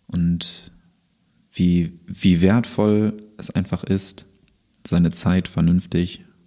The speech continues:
schätzen zu lernen und diese dann auch zu,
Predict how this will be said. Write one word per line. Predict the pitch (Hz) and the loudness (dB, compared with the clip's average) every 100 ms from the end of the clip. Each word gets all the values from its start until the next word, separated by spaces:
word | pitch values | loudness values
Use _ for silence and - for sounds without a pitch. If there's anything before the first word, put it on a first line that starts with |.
| _ _ _ _ _ _ _ _ _ _ _ | _ _ _ _ _ _ _ _ _ _ _
schätzen | - - 104 - 78 | -4 -2 0 0 -2
zu | 78 | -2
lernen | 78 78 82 98 - _ _ - | 0 0 0 -4 -8 _ _ -2
und | 87 82 - - _ _ _ | 2 2 -2 -14 _ _ _
diese | 107 98 | 2 4
dann | 92 90 | 4 4
auch | 87 92 | 2 -2
zu, | - - 90 87 87 | -4 -2 2 2 0